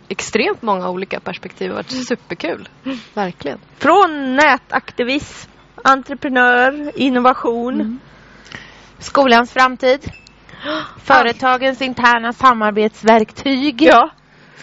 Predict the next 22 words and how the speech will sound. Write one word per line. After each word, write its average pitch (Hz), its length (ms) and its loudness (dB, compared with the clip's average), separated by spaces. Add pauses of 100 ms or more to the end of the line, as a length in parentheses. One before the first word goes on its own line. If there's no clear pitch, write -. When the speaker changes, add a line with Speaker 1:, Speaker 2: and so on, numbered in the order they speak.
(120)
Speaker 2:
i - 160 0
stora 226 440 0
och 233 80 -2
små 247 400 -4
företag. 226 600 2
Speaker 3:
Ja. 240 160 -16
Mm. 226 280 -6 (520)
Speaker 1:
Ja, 277 260 4
vi 294 60 -2
har 294 100 4
haft - 200 -2
en 285 180 0
internutbildning 220 840 0
som 285 120 -2
har 285 60 2
pågått 277 480 -2
också 254 240 -6
ju, 285 180 -2 (160)
med 269 220 -2
en 240 100 0
utav 233 240 -6
våra 202 440 -2